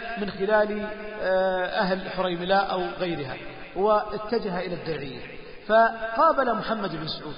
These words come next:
وعرض عليه ال-، طبعا أراد أن يقابله فلم يجده،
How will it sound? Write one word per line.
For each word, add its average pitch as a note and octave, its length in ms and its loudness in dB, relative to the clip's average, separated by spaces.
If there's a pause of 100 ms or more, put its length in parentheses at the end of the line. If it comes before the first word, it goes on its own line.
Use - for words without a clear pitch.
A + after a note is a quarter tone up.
وعرض A3+ 360 0
عليه A3 420 0 (520)
ال-، A#3+ 360 -8
طبعا B3 260 0 (500)
أراد C4+ 380 6
أن C4 120 6
يقابله C4 500 6
فلم C4+ 300 2
يجده، C4 220 0